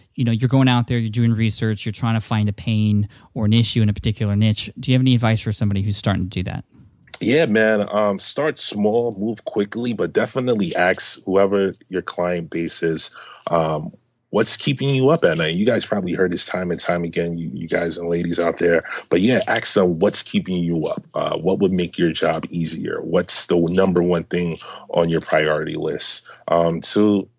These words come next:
Speaker 2: monetize asap, you know, see if you could really s-, get that first dollar. How quick can you get the first dollar? Not necessarily to make the dollar, but to see, you know, if there's really value there. Are people really willing to pay for it?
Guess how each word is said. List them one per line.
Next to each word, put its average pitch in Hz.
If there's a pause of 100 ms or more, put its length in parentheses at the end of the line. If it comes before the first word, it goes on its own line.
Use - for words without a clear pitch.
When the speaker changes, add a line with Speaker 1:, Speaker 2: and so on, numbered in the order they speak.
(160)
Speaker 2:
monetize 113
asap, 90
you 82
know, 82
see 101
if 101
you 104
could 95
really 92
s-, - (100)
get 92
that 78
first -
dollar. 78
How 92
quick 90
can 85
you 82
get 82
the 90
first -
dollar? 80 (360)
Not 120
necessarily 120
to 92
make 87
the 82
dollar, 143
but 104
to -
see, 113
you 113
know, 92
if 90
there's 95
really 127
value 107
there. 78
Are 76
people 98
really 98
willing 90
to 85
pay 92
for 85
it? 78